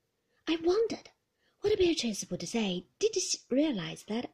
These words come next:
I knew nothing of that preceding year, no details of the tragedy that had happened down there in the bay,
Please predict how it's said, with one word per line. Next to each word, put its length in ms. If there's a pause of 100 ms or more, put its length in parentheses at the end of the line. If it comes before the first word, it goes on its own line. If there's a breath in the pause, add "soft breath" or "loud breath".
I 140
knew 240
nothing 580
of 120
that 240
preceding 540
year, 360 (540 soft breath)
no 140
details 600
of 120
the 100
tragedy 520 (320)
that 140
had 220
happened 500 (100)
down 320
there 380 (260)
in 80
the 80
bay, 320